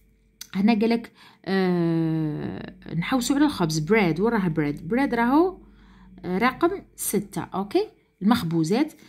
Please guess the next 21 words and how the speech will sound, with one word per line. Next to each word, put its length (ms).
هي 400
رقم 300
ستة 360
مع 240
بي، 340
آه، 460
عفوا 320
مع 300
سي، 440
هنا 340
مع 360
سي. 380
عندنا 380
دي، 320
آه، 240
دايري، 640
روحوا 300
رقم 280
اثنين 340
هي 340
دايري. 540